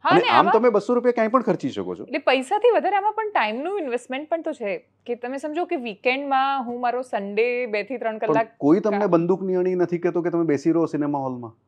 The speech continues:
Speaker 2: લોકો ઊભા થઈને
Speaker 1: હા,
Speaker 2: જઈ જ જાય
Speaker 1: જાય
Speaker 2: છે,
Speaker 1: છે,
Speaker 2: જતા જ રહેશે ને.
Speaker 1: જતા રહે છે.
Speaker 2: અને આજે તો કન્વીનિયન્સ આવી ગયું છે, તમે બંધ કરી દો, you
Speaker 1: હા.
Speaker 2: skip to next, you
Speaker 1: હા,
Speaker 2: put it on
Speaker 1: ઓ ટી ટી.
Speaker 2: ટુ એક્સ.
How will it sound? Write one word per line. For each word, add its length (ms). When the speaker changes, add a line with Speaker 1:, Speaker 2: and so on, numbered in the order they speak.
Speaker 2:
લોકો 280
ઊભા 160
થઈને 160
Speaker 1:
હા, 60
Speaker 2:
જઈ 80
જ 40
જાય 80
Speaker 1:
જાય 240
Speaker 2:
છે, 120
Speaker 1:
છે, 140
Speaker 2:
જતા 140
જ 80
રહેશે 240
ને. 40
Speaker 1:
જતા 120
રહે 160
છે. 160
Speaker 2:
અને 160
આજે 220
તો 80
કન્વીનિયન્સ 500
આવી 160
ગયું 200
છે, 180
તમે 200
બંધ 240
કરી 180
દો, 260
you 80
Speaker 1:
હા. 120
Speaker 2:
skip 140
to 140
next, 480
you 80
Speaker 1:
હા, 80
Speaker 2:
put 120
it 40
on 60
Speaker 1:
ઓ 40
ટી 120
ટી. 100
Speaker 2:
ટુ 120
એક્સ. 420